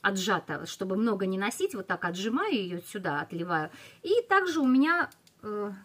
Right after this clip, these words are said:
тут где-то тоже в баночке. Ой, щас. Вот такие разные баночки. Там тоже, смотрите, и здесь тоналка.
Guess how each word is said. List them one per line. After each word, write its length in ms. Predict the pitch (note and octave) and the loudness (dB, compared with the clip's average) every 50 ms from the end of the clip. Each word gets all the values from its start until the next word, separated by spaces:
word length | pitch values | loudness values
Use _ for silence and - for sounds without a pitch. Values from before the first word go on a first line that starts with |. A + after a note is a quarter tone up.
| _ - | _ -12
тут 100 | B3 G#3+ | -10 -6
где-то 340 | G3+ G3+ G3 A3+ - - - | -4 -2 0 0 -2 -2 -2
тоже 320 | - A3 G#3 G3 G#3+ G#3 - - | -2 -2 0 0 -2 -4 -4 -6
в 180 | - - - | -8 -6 0
баночке. 640 | G#3 B3+ C#4 D4+ D4+ D4 C#4 - - - C4+ B3+ B3+ B3 - - - - - | 8 8 10 10 10 4 2 0 -4 -2 0 0 6 6 6 6 6 0 0
Ой, 260 | A#3+ G3 D#3+ D#3+ - - - - - _ - - - | 0 0 0 -2 -6 -14 -20 -20 -20 _ -14 -14 -12
щас. 240 | - - E3+ D3+ - - - - - - - - - - - - - - | -6 -6 -6 -4 -4 -8 4 4 6 6 6 4 2 0 -6 -12 -10 -10
Вот 120 | A#3 - | -2 2
такие 380 | C#4+ C#4+ C#4+ - - F4+ F#4 F4 | 2 2 2 2 4 4 6 8
разные 380 | D#4+ D4 C#4+ - C#4 C#4 C4+ | 8 6 6 6 4 2 2
баночки. 720 | A#3 A#3+ C4 B3 A#3+ A3+ A#3 - - - - G#3 F#3+ G3+ - - | 4 6 6 6 6 6 0 -4 -6 -4 -2 -2 -2 -2 -6 2
Там 220 | - D4+ D4 D#4 D4+ | 6 6 6 6 4
тоже, 420 | - D4+ C4+ G#3+ A3 G3+ F3 F#3 | 2 2 2 2 2 0 -2 -4
смотрите, 600 | - - - - A#3 - A3+ G#3 G3 - - E3 | -8 -4 -2 -2 -2 0 -2 -4 -4 -4 -6 -8
и 180 | - - A#3+ A3 | -6 -4 -4 -4
здесь 340 | G#3 F#3+ E3+ F#3 F#3 F#3 - | -4 -4 -2 -2 -2 -4 0
тоналка. 680 | - C4 C#4 D4+ D#4 D4+ D4+ D#4 D4+ - D#4+ D#4+ E4 | 2 2 4 6 6 6 6 6 2 2 0 0 0